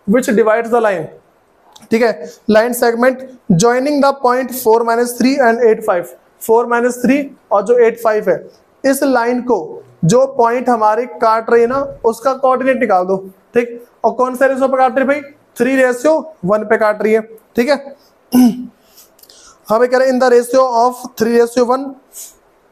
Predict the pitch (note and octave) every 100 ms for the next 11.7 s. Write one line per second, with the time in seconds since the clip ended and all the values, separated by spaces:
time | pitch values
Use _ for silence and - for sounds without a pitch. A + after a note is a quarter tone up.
0 | - G#3+ A#3+ A#3+ B3+ B3 B3+ B3+ C4 B3+
1 | C4+ - - _ _ _ - - G3+ A#3+
2 | A#3+ B3 C4 B3+ B3+ B3 C4+ - - -
3 | - A#3 A#3 G#3 G3+ G3+ - _ _ _
4 | _ _ _ _ _ _ _ A3 B3 B3+
5 | C4 C#4+ B3+ B3+ C4 B3 B3 B3 A#3+ G#3+
6 | G3 F3 F#3+ E3 - - G3+ A3+ A#3 A#3+
7 | A#3+ B3 A#3+ C#4 D4 - - _ G#3 C4+
8 | A3+ - B3+ B3+ C4+ C#4+ - A3 G#3+ G#3
9 | G#3 F#3+ D#3 - - - A3+ A#3+ A#3+ A#3
10 | A#3 F#3 G3 E3+ E3+ - _ _ _ _
11 | - G#3+ - B3 C4 C#4